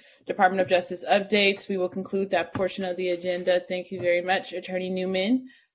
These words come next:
um, pro-, for providing those updates. So the next item on the agenda is recess until tomorrow at nine A M. And so before we recess, I just wanted to provide space, since we are a bit early,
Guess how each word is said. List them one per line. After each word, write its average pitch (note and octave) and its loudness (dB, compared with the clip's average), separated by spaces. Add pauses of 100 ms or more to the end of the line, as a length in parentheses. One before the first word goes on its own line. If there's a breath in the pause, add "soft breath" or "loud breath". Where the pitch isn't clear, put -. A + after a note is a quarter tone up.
(380)
um, F3 -6
pro-, F#3+ -6 (200)
for G3+ 0
providing F#3 0
those F3 4
updates. E3 -6 (420)
So F#3 6 (240)
the F#3+ -4
next A#3+ 6
item G#3+ 2
on A3 2
the G#3 4
agenda F3+ 0
is F3 0 (120)
recess F#3 -2 (540 loud breath)
until F#3+ 2
tomorrow F#3 -2 (180)
at E3+ -6
nine F3 -8
A E3 -6
M. G3+ -12 (1000)
And F#3 2
so G#3 2
before A#3+ 8
we B3 4
recess, F#3 0
I F3 -2
just F3+ -6
wanted F3 -2
to - -12
provide E3+ 0
space, F3 -8
since F3+ -10
we F#3 -4
are F3+ 2
a F3 2
bit E3+ -2
early, F3 0